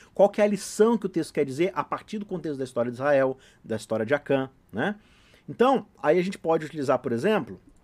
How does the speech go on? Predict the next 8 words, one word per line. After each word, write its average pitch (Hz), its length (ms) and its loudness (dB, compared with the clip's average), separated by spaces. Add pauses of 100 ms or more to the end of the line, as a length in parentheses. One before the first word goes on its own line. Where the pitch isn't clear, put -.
(1160)
a 170 140 4
regra 139 400 0
três, 170 480 -2
que 139 100 -6
é 120 40 -6
contexto 185 640 0
sem 160 180 -10
pretexto. 175 640 -4